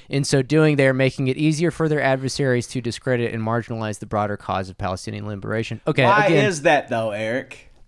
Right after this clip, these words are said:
Speaker 1: Right.
Speaker 2: Why is that, though? Because, again, we've all internalized this idea that Israeli lives are worth infinitely more than, <laughs> than Palestinian lives.
Speaker 1: Yeah. Well, and also this, like, no one on the left is saying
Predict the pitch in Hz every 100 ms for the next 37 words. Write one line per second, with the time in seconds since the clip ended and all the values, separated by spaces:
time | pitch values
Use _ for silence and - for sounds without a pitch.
0 | _ _ _ - - - 107 104 92 143
1 | 180 202 196 196 170 131 131 110 - -
2 | 175 160 - 196 190 151 170 196 196 170
3 | 147 147 165 170 170 139 170 170 147 131
4 | 131 117 123 131 135 123 113 143 139 123
5 | 120 120 113 135 139 135 127 127 120 120
6 | 117 107 135 127 - 165 170 175 165 -
7 | 151 156 151 143 143 147 - 151 170 180
8 | 185 175 131 - _ _ _ _ - 226
9 | 302 - 359 359 320 240 180 131 117 95
10 | 80 - - - - 190 262 294 381 339
11 | 285 247 - 254 156 170 208 294 302 247
12 | 208 170 170 190 - 127 - 165 170 135
13 | 107